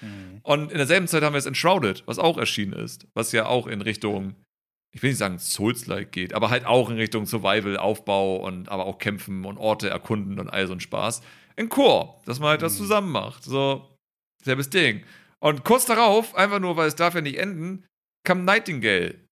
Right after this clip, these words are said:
Speaker 2: raus. Also all-, alles übrigens Early Access, um es anzumerken. Wir reden hier heute nur über Early Access-Spiele.
Speaker 1: <laughs>
Speaker 2: Aber kam auch Nightingale halt raus, was in dieselbe Nische wie Enshrouded theoretisch reingeht, nur halt mit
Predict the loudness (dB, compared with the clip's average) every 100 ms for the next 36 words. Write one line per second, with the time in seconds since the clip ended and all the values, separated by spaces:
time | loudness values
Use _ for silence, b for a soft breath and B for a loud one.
0 | -2 0 0 -2 -10 -14 _ 0 2 2
1 | 2 4 4 2 0 -2 -2 0 0 -2
2 | -8 -6 -8 -6 -6 -6 -6 -2 -2 0
3 | -2 -2 -2 0 0 2 2 2 0 -4
4 | -8 -8 -12 -8 -6 -6 -8 -8 0 2
5 | 4 6 6 4 2 2 2 2 2 2
6 | 0 -2 -2 -4 b b _ 2 2 2
7 | -2 -2 -2 0 2 2 4 2 0 -4
8 | -2 0 2 2 0 -4 -2 0 2 2
9 | 0 -4 -6 -6 -8 -6 -6 -6 -6 -2
10 | 2 4 2 0 -8